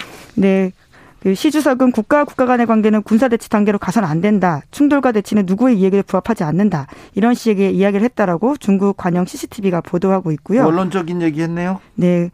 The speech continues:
Speaker 1: 그리고 또 지금 대만 이야기가 두 사람들 사이에서 굉장히 지금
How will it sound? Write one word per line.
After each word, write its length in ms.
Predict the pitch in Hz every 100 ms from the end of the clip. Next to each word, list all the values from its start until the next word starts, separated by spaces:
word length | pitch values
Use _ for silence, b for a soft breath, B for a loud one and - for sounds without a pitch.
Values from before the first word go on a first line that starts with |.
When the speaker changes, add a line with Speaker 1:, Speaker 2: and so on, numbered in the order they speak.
| B B
Speaker 1:
그리고 300 | 240 240 240
또 260 | - 233
지금 380 | 214 190 202 196 B B -
대만 400 | 196 262 370 320
이야기가 600 | 233 214 202 190 185 185
두 120 | 196
사람들 380 | 226 220 202 190
사이에서 760 | 233 214 185 175 175 180 160
굉장히 360 | 185 185 190 180
지금 260 | 175 170